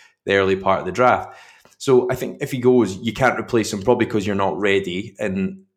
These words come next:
and also the, just the impact of it. And it's the mo-, as you said, it's the most ludicrous situation you could ever imagine.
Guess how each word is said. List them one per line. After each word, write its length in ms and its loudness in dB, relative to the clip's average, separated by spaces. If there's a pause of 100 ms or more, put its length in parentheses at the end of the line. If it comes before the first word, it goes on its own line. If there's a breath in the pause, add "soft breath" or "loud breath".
(180)
and 120 -6
also 640 0 (220)
the, 340 -2
just 200 -10
the 80 -4
impact 480 -4
of 120 -4
it. 80 -2
And 120 0
it's 140 -2
the 80 -6
mo-, 140 -4
as 180 0
you 60 -4
said, 220 -2
it's 120 -8
the 60 -8
most 160 -6
ludicrous 340 -4
situation 480 -6
you 80 -6
could 120 0
ever 200 2
imagine. 480 -4